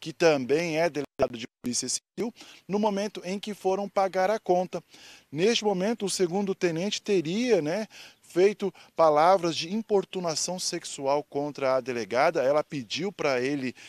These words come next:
eh, repetir novamente. Ele novamente disse as mesmas frases e quando o marido desta delegada abordou ele pedindo pra se identificar, ele não quis dizer. E em tons de deboche e com sinais de embriaguez,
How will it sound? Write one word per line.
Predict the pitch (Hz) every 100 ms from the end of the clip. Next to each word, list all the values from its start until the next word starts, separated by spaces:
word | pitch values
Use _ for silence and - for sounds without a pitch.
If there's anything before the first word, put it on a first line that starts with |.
| -
eh, | - 127 127 120
repetir | 113 165 170 139 175
novamente. | 165 151 131 120 143 180 - - - -
Ele | 123
novamente | 123 131 160 165 139 160 180 127
disse | 117 170 165
as | 143
mesmas | 120 131 165 151 135 -
frases | 120 135 170 185 185 - - -
e | 180
quando | - 202 202 262 262 160 113 - _ _ _ _ _ _ _ -
o |
marido | 151 151 156 185 143
desta | 135 143 139 135
delegada | 131 131 113 120 110 110 - - -
abordou | - 135 135 147 110 156
ele | 143 135
pedindo | - 117 139
pra | 117 135
se | 131
identificar, | 123 135 135 - 120 - 147 185 - - -
ele | 202 208
não | 208 214
quis | 226 202 196
dizer. | 170 175 151 165 160 - -
E | 202 220
em |
tons | - 185 185
de | 151
deboche | 175 180 131 180 233 -
e | 156
com | - 190
sinais | - 185 156 170 196 151
de | 143 -
embriaguez, | 185 214 170 165 143 131 165